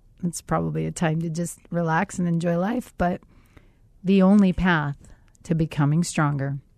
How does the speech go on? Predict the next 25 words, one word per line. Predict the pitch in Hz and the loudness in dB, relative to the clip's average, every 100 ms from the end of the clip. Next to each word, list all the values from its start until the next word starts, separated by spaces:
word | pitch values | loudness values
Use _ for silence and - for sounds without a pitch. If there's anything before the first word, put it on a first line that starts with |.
| - _ _ _ _ _ - - - | -20 _ _ _ _ _ -18 -16 0
is | 175 165 | 0 2
if | 180 - | -2 0
there | 185 175 | -2 -2
is | 202 196 180 170 - | -2 -2 -2 -8 -12
some | - 202 185 160 147 | -6 -2 0 -2 -6
sort | - 180 160 | -4 0 0
of | 147 143 | -2 -2
difficulty, | - 147 - - 160 - 160 | 0 0 -4 -6 -6 -6 -8
challenge, | - - 196 165 147 143 156 | -4 0 2 2 0 -6 -6
resistance, | 160 170 151 156 196 202 - - 139 139 - - _ _ _ _ - | -4 -2 -4 -2 -2 -2 -4 -8 -8 -10 -12 -18 _ _ _ _ -8
you | 165 185 196 | -2 4 6
name | 202 170 151 | 6 4 0
it. | 143 - - _ _ _ _ _ _ _ _ | -6 -12 -20 _ _ _ _ _ _ _ _
It | 165 165 | 0 2
is | 175 185 | 2 2
the | 190 175 | 2 2
only | 170 185 | 2 0
path. | - 139 135 - _ _ _ _ _ _ - | -2 -8 -10 -20 _ _ _ _ _ _ -2
It | 156 | 0
is | 156 156 | 0 0
the | 165 | -2
only | 151 156 156 | -2 -2 -4
way | 135 123 | -4 -6
we | 135 | -8
grow. | - - - | -10 -14 -14